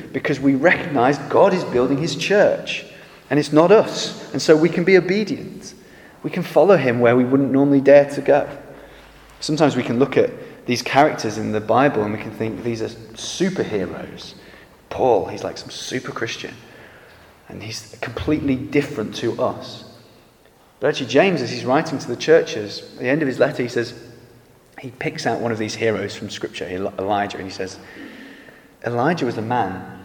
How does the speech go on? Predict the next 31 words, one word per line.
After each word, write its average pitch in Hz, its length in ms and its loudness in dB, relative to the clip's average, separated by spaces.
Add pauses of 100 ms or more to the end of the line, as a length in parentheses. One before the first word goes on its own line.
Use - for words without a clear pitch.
(140)
just - 240 -10
like 135 200 -8
us." - 340 -12 (320)
He's 175 120 -10
just - 200 -12
like 214 180 -10
us. - 120 -14 (680)
There 151 140 -6
was 156 100 -4
nothing 165 220 -4
special - 540 -2
about 123 320 0
him. 113 260 -4 (400)
He 156 140 2
was 131 180 0
just - 520 0
like 127 360 0
us, 107 280 4
and 120 120 -4
yet 117 240 -4
God 165 380 4
used 180 320 0
him 107 320 -4 (400)
by 160 220 6
his 156 220 0
prayer 110 420 4
to, - 500 -10
to 127 100 -4
close 151 540 4
the 127 80 4
heavens 98 580 -6